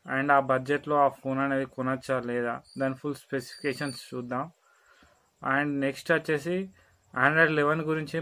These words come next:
మాట్లాడుకుందాం. ఈ Android లెవెన్ అనేది Xiaomi డివైజెస్కు త్వరలో రానుంది. నెక్స్ట్ అప్‌డేట్ వచ్చేసి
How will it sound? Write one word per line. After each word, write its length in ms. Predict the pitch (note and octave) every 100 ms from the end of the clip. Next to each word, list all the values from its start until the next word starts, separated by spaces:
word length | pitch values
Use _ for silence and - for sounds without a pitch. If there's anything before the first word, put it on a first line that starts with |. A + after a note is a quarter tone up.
| D3+
మాట్లాడుకుందాం. 680 | C#3 C#3 C#3 B2+ B2 B2 D#3+ - _ _ _ _
ఈ 140 | C#3 C#3+ D3 C#3
Android 260 | D3 D#3 D3+
లెవెన్ 200 | D3 D3
అనేది 240 | C#3+ C#3+ C#3+
Xiaomi 340 | C#3+ C#3 D#3 D3
డివైజెస్కు 640 | C#3+ C#3+ C#3+ C3 - D3+ D3+ D3+ _ -
త్వరలో 360 | C3+ C#3 D3 C#3
రానుంది. 420 | C3 B2+ A#2 C3 F#3 _ _ _ _ _ _ _
నెక్స్ట్ 340 | C3 C3+ - E3+
అప్‌డేట్ 420 | D#3 D3 D3 D3+ D3
వచ్చేసి 420 | C#3 D3 C#3